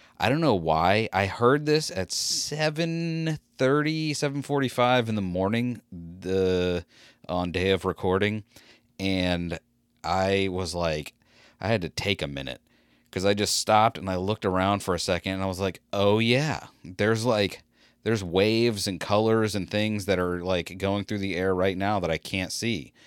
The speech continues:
But that doesn't mean that they're not there. I just can't see them. So,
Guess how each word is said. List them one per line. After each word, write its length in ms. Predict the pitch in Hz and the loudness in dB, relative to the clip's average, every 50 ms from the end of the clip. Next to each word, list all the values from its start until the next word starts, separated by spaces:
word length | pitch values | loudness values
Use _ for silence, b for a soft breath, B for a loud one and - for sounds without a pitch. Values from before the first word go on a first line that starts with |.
| B B B B B B _ | B B B B B B _
But 80 | 98 | -2
that 140 | 104 107 110 | -2 0 2
doesn't 280 | 113 110 104 120 - - | 0 0 0 0 -2 -2
mean 220 | 110 110 113 117 | -2 0 2 2
that 140 | 110 101 - | 0 0 0
they're 120 | - 92 | 0 0
not 380 | 90 90 92 95 - 65 78 71 | 0 0 0 -2 -2 -4 -8 -6
there. 400 | 73 87 110 113 85 85 104 104 - _ - | 0 0 2 2 2 0 -4 -6 -10 _ -6
I 120 | - 104 | -4 -4
just 240 | 95 104 95 - - | -2 -2 -4 -6 -8
can't 280 | - - 113 110 95 - | -6 -4 -4 -4 -4 -4
see 260 | - - - 120 131 | -6 -4 -2 -2 -2
them. 160 | 113 127 - - B B B B B B B B B | -4 -6 -12 -20 B B B B B B B B B
So, 680 | - - 107 107 107 101 101 98 98 98 98 98 98 - | -4 2 4 6 6 8 8 6 6 6 4 2 0 -2